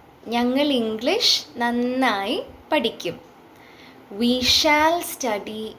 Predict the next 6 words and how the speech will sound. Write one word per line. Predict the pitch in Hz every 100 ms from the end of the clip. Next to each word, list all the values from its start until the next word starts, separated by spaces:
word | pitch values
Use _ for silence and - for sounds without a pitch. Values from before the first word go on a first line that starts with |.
| - 196
English | 208 196 247 453 - - - - - - 208
well. | 214 170 - - - - - - - - - - - -
അപ്പോൾ | - 233
ഉറപ്പായിട്ടും | 220 220 - 269 247 240 294 392 - - - - - - -
ഒരു | 220 240 277
സമയം | 240 240 254